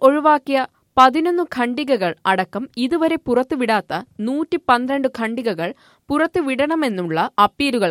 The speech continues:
കമ്മീഷനിലുണ്ട്. കഴിഞ്ഞ ഏഴിന് ഇതു സംബന്ധിച്ച് ഡോക്ടർ ഹക്കീം വിധി പറയുന്നതിന് തൊട്ടുമുൻപ് കമ്മീഷനു മുന്നിൽ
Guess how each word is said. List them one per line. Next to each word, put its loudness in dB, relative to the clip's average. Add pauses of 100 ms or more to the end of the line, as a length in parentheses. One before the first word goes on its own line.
കമ്മീഷനിലുണ്ട്. -2 (560)
കഴിഞ്ഞ 4 (100)
ഏഴിന് 2 (120)
ഇതു -4
സംബന്ധിച്ച് -2 (160)
ഡോക്ടർ 2
ഹക്കീം -4 (120)
വിധി -2
പറയുന്നതിന് 0 (100)
തൊട്ടുമുൻപ് 2 (460)
കമ്മീഷനു 2
മുന്നിൽ -2